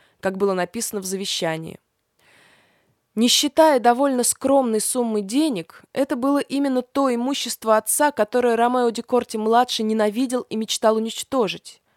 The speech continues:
макаронная фабрика и сад.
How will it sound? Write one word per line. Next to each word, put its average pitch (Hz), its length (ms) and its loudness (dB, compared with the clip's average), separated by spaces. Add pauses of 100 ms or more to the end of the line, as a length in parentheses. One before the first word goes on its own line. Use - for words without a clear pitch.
(160)
макаронная 208 600 2
фабрика 277 680 -2 (200)
и 277 80 -2
сад. - 480 -6